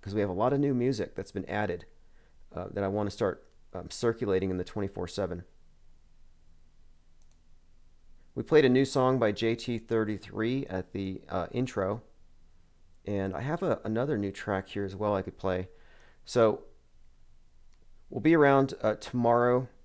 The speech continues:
and the next day because I have expectations of something interesting happening.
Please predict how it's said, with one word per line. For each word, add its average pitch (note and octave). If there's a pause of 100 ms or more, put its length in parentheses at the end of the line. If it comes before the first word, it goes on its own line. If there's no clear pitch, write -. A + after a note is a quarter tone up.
(680)
and G#2+
the A2
next A2+
day G2+
because G#2
I G#2+
have C#3 (160)
expectations A2+
of G2+
something G#2
interesting G2+
happening. F#2+